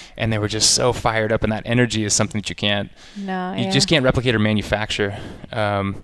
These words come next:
Speaker 2: It's so true. The most captive audience.
Speaker 1: the most captive audience, and they all had a cool story too.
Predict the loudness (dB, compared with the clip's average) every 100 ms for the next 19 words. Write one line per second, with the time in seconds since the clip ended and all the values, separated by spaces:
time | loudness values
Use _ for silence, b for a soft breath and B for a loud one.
0 | -14 -14 -12 -6 -4 -2 -2 -2 0 0
1 | 0 4 4 4 2 4 2 0 -4 -10
2 | -8 2 6 6 6 2 4 4 4 4
3 | 4 4 4 6 6 6 2 2 2 2
4 | 2 2 0